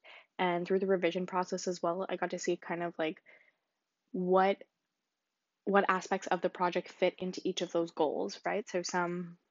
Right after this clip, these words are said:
were m-, more based for, like, raising awareness, and I found that that did a really good job at that, um, things like the Instagram posts.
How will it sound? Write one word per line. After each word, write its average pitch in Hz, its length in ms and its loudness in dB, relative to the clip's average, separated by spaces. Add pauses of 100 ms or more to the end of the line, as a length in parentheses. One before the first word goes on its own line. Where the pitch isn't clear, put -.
(140)
were 180 200 4
m-, 180 420 0
more 180 220 2
based 175 280 0
for, 175 160 0
like, 160 240 -2 (140)
raising 180 240 0
awareness, 180 560 -2
and 226 100 -6
I 175 60 -6
found 175 240 -2
that 170 100 -4
that 165 260 -2 (340)
did 170 100 0
a 175 60 2
really 170 120 4
good 185 140 -2
job 165 180 -2
at - 120 -6
that, - 200 -2 (400)
um, 180 480 -4
things 175 160 -2
like 165 140 -4
the 165 120 0
Instagram 185 400 -4
posts. - 440 -8